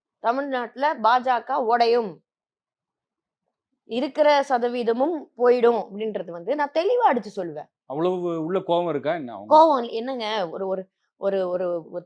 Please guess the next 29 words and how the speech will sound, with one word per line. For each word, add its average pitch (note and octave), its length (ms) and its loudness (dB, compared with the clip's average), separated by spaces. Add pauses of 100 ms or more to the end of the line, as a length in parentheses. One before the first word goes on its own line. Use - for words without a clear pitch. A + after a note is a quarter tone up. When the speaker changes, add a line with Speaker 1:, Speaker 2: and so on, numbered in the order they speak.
Speaker 1:
தொண்டர்களை D#4 520 2
மதிக்க C4 440 -2
தெரியலன்னா B3 360 -2
எப்படி B3+ 280 -8
இருப்பாங்க? A#3 300 -10 (800)
தொண்டர்களை D4 400 2
மதிக்க B3 300 -4
தெரியலன்னா A3+ 440 -6
எப்படி A3 240 -6
இருப்பாங்க? G3+ 380 -6 (260)
ஐந்நூறு C4+ 520 0
கோடி D4 240 2
சம்பாதிச்சிருக்காருன்றாங்க B3 1120 -2 (340)
எலெக்ஷன்ல. G3+ 580 -2 (680)
நான் C4+ 280 2
சொல்லல A#3 260 0
இது. - 300 -8 (380)
அங்கிருந்து G#3+ 340 -6
இப்ப C4 240 -4
சமீபத்துல A3+ 360 -4
ஒருத்தர் G3+ 280 -6
வெளில A3 220 -4
வந்திருக்காரு, G3 460 -6
அவரு A#3+ 280 0
வெளில G3+ 420 -2
அமுச்சு G3 280 -4
விட்டுருக்காங்க, F3 580 -14 (380)
அவர் D#4 280 -2
சொல்றாரு. C#4+ 480 -2